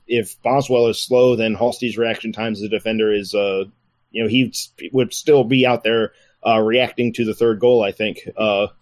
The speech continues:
right now on, uh, Monday night. Um, Jalen Robinson, uh, has shown some, a little bit of a mentality towards that, but we've also seen him have trouble doing the individual marking that comes at center back that's sort of fundamental,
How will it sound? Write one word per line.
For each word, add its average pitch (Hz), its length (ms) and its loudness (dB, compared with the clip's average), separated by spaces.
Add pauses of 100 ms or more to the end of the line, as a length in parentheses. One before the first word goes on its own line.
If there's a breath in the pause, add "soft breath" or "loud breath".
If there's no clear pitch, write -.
(120)
right 117 160 0
now 113 420 0 (140)
on, 107 220 -4
uh, 101 200 -2
Monday 107 260 -2
night. 117 260 -2 (460 loud breath)
Um, 107 420 0 (420)
Jalen 143 260 6
Robinson, 135 680 4
uh, 117 420 4 (140)
has 123 340 2
shown 127 360 0
some, 117 520 -2 (1120)
a 127 80 4
little 123 460 2
bit 123 160 2
of 131 120 4
a 123 80 2
mentality 123 640 0
towards 156 280 -2
that, 156 260 2
but 120 180 0
we've 127 160 2
also 120 280 0
seen 120 240 -4
him 117 160 -4
have 110 280 -4
trouble 110 540 -2 (100)
doing 117 300 0
the 113 140 0
individual 110 500 0
marking 107 560 -2
that 107 180 -2
comes 117 280 -2
at 104 120 -6
center 123 220 0
back 101 200 -4
that's 101 120 -12
sort 113 160 0
of 104 80 -4
fundamental, 113 640 -2